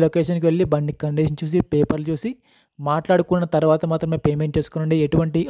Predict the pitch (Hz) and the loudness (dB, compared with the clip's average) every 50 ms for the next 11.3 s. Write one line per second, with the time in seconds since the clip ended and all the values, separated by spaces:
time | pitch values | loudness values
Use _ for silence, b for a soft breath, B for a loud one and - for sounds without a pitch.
0 | 190 147 143 147 160 156 156 - 147 147 147 147 - - 151 151 151 147 165 247 | -2 -2 0 0 0 0 0 0 0 0 -2 -4 0 2 2 2 4 2 2 0
1 | 311 b b b b b b b b _ - 156 - 165 160 185 175 151 160 160 | -2 b b b b b b b b _ -4 -2 0 2 4 4 4 4 4 2
2 | 165 165 185 185 190 185 175 185 175 156 143 170 170 170 165 170 160 151 - 170 | 4 4 4 4 2 2 0 0 0 0 0 0 0 0 0 -2 -2 -2 -2 -2
3 | 165 165 156 160 175 165 - 165 156 160 160 160 151 147 151 156 156 151 - 160 | 0 0 0 -2 -4 -2 0 2 2 2 2 2 2 0 0 0 0 0 2 0
4 | 156 147 - 160 160 156 170 160 151 151 151 147 151 147 151 143 131 135 - - | 0 2 0 0 0 0 2 2 2 2 0 -2 -2 -2 -2 -2 -2 -4 -4 -4
5 | 156 - - 160 156 160 165 - 147 139 131 151 143 147 147 147 139 156 151 165 | -4 -4 -2 -2 -2 -2 -2 -2 -2 -2 0 0 0 0 0 0 -2 0 2 2
6 | 233 294 b b b b b b b b b - 147 151 160 170 175 175 175 175 | 2 2 b b b b b b b b b 0 4 4 4 4 2 0 0 2
7 | 165 170 147 147 156 156 - 151 - 165 156 - 202 196 160 160 151 156 170 202 | 2 2 2 2 0 0 0 0 0 0 0 0 -2 -2 -2 -2 -2 0 -2 -2
8 | 220 165 147 147 147 156 - 165 151 147 143 165 170 160 - 165 139 147 147 147 | -2 -2 -2 -2 -2 -2 -2 -2 -4 -4 -4 -4 -4 -4 -2 -2 0 0 0 2
9 | - 151 147 147 151 180 247 - b b b b b b - 139 156 175 190 190 | 4 4 4 4 4 2 0 0 b b b b b b -2 2 2 4 4 4
10 | 202 190 - - 170 - 185 180 185 175 175 170 170 165 170 170 165 156 - 170 | 2 2 0 -2 -2 -2 -2 -2 0 0 2 2 2 0 0 -2 -4 -2 -2 -2
11 | 165 165 160 - 170 | -2 -2 -2 -2 -4